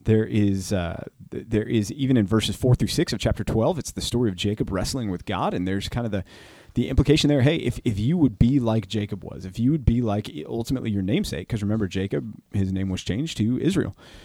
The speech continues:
Um, if you would be like that, that would be good. That would be preferable.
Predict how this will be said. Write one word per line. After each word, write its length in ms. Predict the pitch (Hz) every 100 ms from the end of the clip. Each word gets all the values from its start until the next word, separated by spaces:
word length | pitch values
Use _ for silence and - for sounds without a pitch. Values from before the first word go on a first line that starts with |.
| - -
Um, 300 | 87 80 - -
if 120 | -
you 100 | 147
would 120 | 160
be 140 | 131 165
like 180 | 147
that, 220 | 156 160 107
that 200 | 123 147
would 160 | 120
be 220 | 107 98
good. 480 | 95 98 113 120 87
That 220 | 90 104
would 120 | 98 98
be 240 | 98 98 -
preferable. 640 | - 139 123 87 78 -